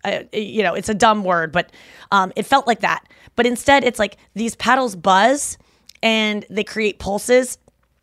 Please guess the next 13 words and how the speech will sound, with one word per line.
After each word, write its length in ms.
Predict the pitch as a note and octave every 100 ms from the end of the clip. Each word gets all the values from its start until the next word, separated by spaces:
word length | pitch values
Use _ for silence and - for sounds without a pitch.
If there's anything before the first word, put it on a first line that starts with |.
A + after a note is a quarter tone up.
| -
back 180 | - G#3+
and 100 | G#3+
forth 200 | G3+ A3+
just 180 | B3 D4
to, 80 | E4
like, 200 | E4 -
switch 420 | - - A#3+ B3
your 80 | A3
focus, 400 | - F#3+ F#3+ A#3
I 80 | B3+
think. 240 | B3+ C4+ - - -
And 120 | A#3+
then 280 | B3 B3 B3